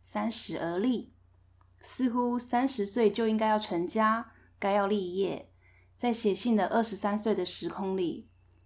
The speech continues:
他曾幻想在他三十岁的时候是一个事业有成的女强人，是一个能够呼风唤雨的模样。但是今时今日的我，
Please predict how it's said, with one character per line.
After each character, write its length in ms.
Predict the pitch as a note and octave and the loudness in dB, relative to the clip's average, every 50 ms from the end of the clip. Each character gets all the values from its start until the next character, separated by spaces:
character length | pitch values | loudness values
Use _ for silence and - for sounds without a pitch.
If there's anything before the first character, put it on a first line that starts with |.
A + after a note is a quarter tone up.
| _ _ _ _ _ _ - | _ _ _ _ _ _ -6
他 160 | - A3 A#3+ | -2 -2 0
曾 180 | A3+ - G#3 G3 | 0 0 0 2
幻 220 | G3+ A3+ G3+ G#3 | 2 2 2 2
想 180 | G#3 G3+ E3+ E3 | 2 2 4 4
在 140 | G3+ G#3 | 4 2
他 180 | G3+ G3+ G3 G3 | 2 2 -2 -4
三 220 | G3 - G#3 G3 | -2 -2 0 0
十 140 | G3+ - - | 0 -2 -2
岁 180 | - - G3+ F#3 | -2 -2 0 0
的 100 | E3+ E3+ | 0 -2
时 180 | - - F3 | -2 -2 -2
候 280 | D#3+ F#3 G3 F#3+ F3+ F3 | 0 2 4 4 4 4
是 260 | F3+ - - - G3 | 0 -2 0 0 0
一 60 | F#3+ | 0
个 140 | F#3 - E3+ | 0 0 -2
事 240 | E3 - - G#3+ G3+ | 0 0 0 2 2
业 160 | G3 G3+ F#3+ | 4 4 2
有 180 | F3+ F3 D#3 - | 2 0 -2 -4
成 240 | - - - E3 E3+ | -4 -4 -2 0 0
的 100 | F#3+ G3+ | 2 2
女 140 | G3+ E3+ | 0 0
强 320 | - - - D#3 D3 D#3 F3 | -2 -2 -4 -4 -2 -2 -2
人， 320 | F3+ D#3 D3 D3+ - - - - _ _ _ _ - - - - - _ | -2 -2 -2 -4 -6 -8 -10 -16 _ _ _ _ -20 -20 -20 -20 -16 _
是 280 | - - - A#3 A#3 | -2 0 4 4 4
一 80 | A3 A3 | 6 6
个 140 | G#3+ G3+ F#3+ | 4 4 4
能 180 | F#3 F#3+ F#3 | 4 2 4
够 120 | F#3+ A3 G#3+ | 4 4 4
呼 220 | G#3+ - A3+ A3+ | 4 2 0 0
风 240 | G#3+ - - A3 A3+ | 0 0 0 0 2
唤 260 | A3 C4 A#3+ G#3+ F#3+ | 4 4 4 6 4
雨 80 | E3+ D3+ | 2 -2
的 80 | - | -4
模 260 | C#3+ D3+ D3+ D3 D3+ D#3 | -6 -8 -8 -6 -6 -4
样。 380 | E3+ F3 E3 D3+ - - - - _ _ - _ _ _ _ | -4 -4 -4 -4 -6 -8 -12 -16 _ _ -20 _ _ _ _
但 180 | - A#3+ A#3 | 2 2 4
是 280 | G#3+ A3 - A#3 G#3+ G3+ | 2 2 2 2 2 2
今 280 | - - - A#3 A#3 A#3+ | 2 2 4 4 4 4
时 280 | - - - F3+ F3+ | 2 2 0 -2 -2
今 280 | E3+ - - G#3 G#3 G#3+ | -2 0 2 2 4 4
日 120 | G#3+ G#3 | 4 4
的 120 | F3+ E3+ D#3+ | 2 2 0
我， 340 | D3+ - - - - - | -2 -2 -4 -6 -8 -12